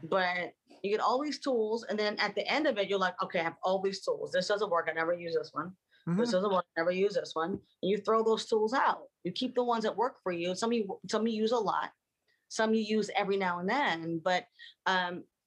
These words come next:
Speaker 1: the thing to, to remember about training is, like, training is there for when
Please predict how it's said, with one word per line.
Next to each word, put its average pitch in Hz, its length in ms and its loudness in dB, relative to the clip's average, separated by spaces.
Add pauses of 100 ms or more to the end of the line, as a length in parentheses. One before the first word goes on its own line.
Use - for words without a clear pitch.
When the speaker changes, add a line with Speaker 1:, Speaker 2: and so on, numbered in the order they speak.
(140)
Speaker 1:
the 202 140 -2
thing 233 220 0
to, 190 260 -2
to 202 140 0
remember 208 260 0
about 185 360 2 (200)
training 254 480 0
is, 170 160 -2
like, 160 180 -2
training 277 360 2
is 190 180 2
there 208 240 2
for 214 100 -2
when 185 160 0